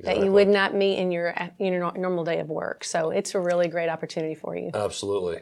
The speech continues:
Speaker 2: And ribbon cuttings for me really changed my business, quite honestly. And me as a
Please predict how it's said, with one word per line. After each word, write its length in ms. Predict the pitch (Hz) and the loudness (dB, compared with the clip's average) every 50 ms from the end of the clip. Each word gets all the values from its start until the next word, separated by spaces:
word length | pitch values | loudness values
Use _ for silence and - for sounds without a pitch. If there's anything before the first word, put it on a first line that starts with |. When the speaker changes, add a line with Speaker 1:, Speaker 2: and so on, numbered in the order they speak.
| - | -8
Speaker 2:
And 160 | 101 101 98 98 | -8 -6 2 8
ribbon 280 | 120 147 151 151 135 | 10 12 12 12 12
cuttings 400 | 110 - 131 123 120 113 104 - | 12 12 12 12 12 12 12 8
for 180 | - - - 104 | 4 -2 -2 -2
me 280 | 104 107 107 107 98 92 | 0 2 2 2 0 0
really 420 | 92 95 101 98 95 95 90 85 | 0 2 2 2 2 2 0 -2
changed 560 | - - 107 92 90 87 82 78 - - - _ _ _ _ _ - - _ _ _ _ | -4 -6 -4 -4 -4 -6 -8 -10 -14 -18 -20 _ _ _ _ _ -20 -20 _ _ _ _
my 160 | - 87 85 82 | -8 -6 -6 -4
business, 520 | 80 95 95 90 92 - - - - - _ _ _ _ _ _ _ _ _ _ | -4 -4 -4 -4 -6 -8 -8 -8 -10 -12 _ _ _ _ _ _ _ _ _ _
quite 160 | - - 92 87 | -4 -4 -2 -2
honestly. 460 | 85 82 80 76 - - - 87 82 - _ - | -2 -6 -6 -8 -10 -12 -12 -12 -14 -18 _ -14
And 400 | 92 90 92 92 87 82 80 - _ _ _ _ _ _ _ - | -12 -10 -8 -8 -8 -10 -12 -16 _ _ _ _ _ _ _ -14
me 480 | 104 101 107 113 113 110 110 104 101 101 | -8 -4 -2 0 2 2 0 0 -2 -4
as 260 | 95 98 95 90 90 | -4 -6 -6 -6 -6
a 280 | 92 90 85 85 82 | -6 -2 -2 -2 -2